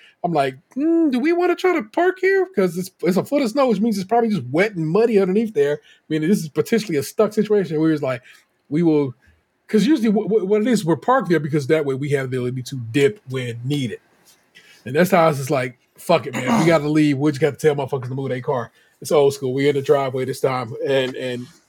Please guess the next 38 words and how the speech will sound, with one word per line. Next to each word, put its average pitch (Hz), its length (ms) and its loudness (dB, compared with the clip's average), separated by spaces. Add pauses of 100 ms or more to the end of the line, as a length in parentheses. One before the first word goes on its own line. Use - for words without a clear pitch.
it, 226 220 2
it, 208 220 0
that 202 180 2
ended 190 140 2
up 151 60 -4
working 147 220 0
itself 135 340 -2
out 135 300 -4
too, 135 240 0
because 123 300 -4
it 120 60 -8
just 123 140 -6
ended 120 140 -4
up 113 60 -2
working 117 240 -4
itself 113 320 -6
out. 117 200 -4 (600)
But, 147 220 2
um, 135 420 0 (1500)
uh, 127 520 -2 (1300)
it 185 280 0
was 170 240 0
pretty 240 400 0
tight, 226 300 2 (160)
uh, 180 320 4 (100)
a 165 140 2
pretty 208 320 2
tight 196 220 2
group 185 200 0
this 143 160 -4
year. 143 160 2
It, 135 360 0
it, 135 140 0
it - 20 2
was 135 140 -2
her, 143 200 0
Nessa's 156 300 -2
grandparents 190 800 0